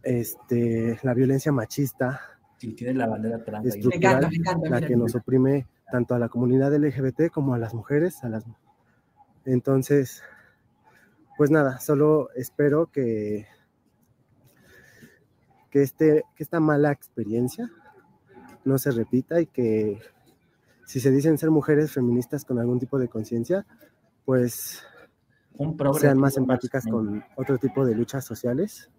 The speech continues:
Speaker 1: que son igual de válidas que la suya. Bye.
Speaker 3: Oye, es una aliada haciendo mansplaining. O
Speaker 2: Sí,
Speaker 3: sea,
Speaker 2: claro.
Speaker 3: es básicamente un hombre diciéndole a las mujeres cómo pensar, cómo expresarse, qué cosa decir, qué cosa no decir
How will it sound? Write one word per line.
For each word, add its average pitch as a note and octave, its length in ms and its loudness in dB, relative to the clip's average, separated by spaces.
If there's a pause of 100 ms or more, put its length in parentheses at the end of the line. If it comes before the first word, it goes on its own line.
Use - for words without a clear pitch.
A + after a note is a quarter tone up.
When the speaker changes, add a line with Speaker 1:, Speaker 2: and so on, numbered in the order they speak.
(340)
Speaker 1:
que B2+ 120 0
son B2+ 200 2
igual B2 240 2
de B2 80 2
válidas A#2 340 0
que - 140 -10
la E2 80 -12
suya. - 280 -14 (760)
Bye. C#3+ 680 0 (2000)
Speaker 3:
Oye, A#3+ 440 6
es D4+ 140 6
una G4 200 2
aliada C#4 460 8
haciendo C4+ 340 4
mansplaining. B3+ 1120 2
O G#3 80 -6
Speaker 2:
Sí, F3+ 60 -2
Speaker 3:
sea, A3+ 160 4
Speaker 2:
claro. C#3+ 320 2
Speaker 3:
es D4+ 80 6
básicamente D#4+ 540 2
un C#4 100 4
hombre C4+ 260 4
diciéndole B3+ 360 2
a B3+ 40 4
las A#3+ 80 2
mujeres A#3 360 0
cómo B3 240 -2
pensar, A3+ 440 4
cómo A3+ 220 2
expresarse, A#3+ 640 2
qué A3+ 100 -2
cosa A3 240 0
decir, B3 460 2 (580)
qué A#3 120 0
cosa A3+ 280 4
no A#3+ 200 6
decir A3+ 680 2